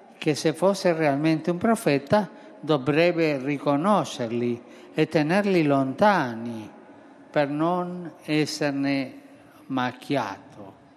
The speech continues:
come se fossero lebbrosi. Questo atteggiamento è tipico di un certo modo di intendere la religione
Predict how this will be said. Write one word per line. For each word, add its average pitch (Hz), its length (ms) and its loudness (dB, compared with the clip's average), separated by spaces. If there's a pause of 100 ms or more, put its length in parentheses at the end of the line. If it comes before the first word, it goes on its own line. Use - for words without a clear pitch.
(560)
come 131 500 -8
se 131 200 -14
fossero 135 600 -8
lebbrosi. 123 840 -6 (1400)
Questo 202 480 4
atteggiamento 147 1300 2
è 185 280 2
tipico 127 840 0
di 139 180 -2
un 147 220 2
certo 170 560 0
modo 151 760 2 (440)
di 151 140 0
intendere 135 800 -2
la 123 180 0
religione 120 1000 -4